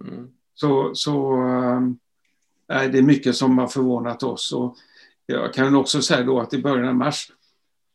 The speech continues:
Speaker 2: då var det ungefär tvåhundra vetenskapliga artiklar publicerade om, om, eh,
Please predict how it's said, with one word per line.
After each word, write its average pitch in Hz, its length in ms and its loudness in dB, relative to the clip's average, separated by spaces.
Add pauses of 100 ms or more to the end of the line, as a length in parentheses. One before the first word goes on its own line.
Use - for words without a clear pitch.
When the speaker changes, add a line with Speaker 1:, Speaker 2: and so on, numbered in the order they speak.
(440)
Speaker 2:
då 135 240 2
var 135 240 2
det 123 60 2
ungefär 127 300 2 (160)
tvåhundra 135 800 0
vetenskapliga 123 720 -4
artiklar - 460 -6
publicerade 120 720 -8
om, 127 140 -4 (380)
om, 123 420 0
eh, 117 160 -6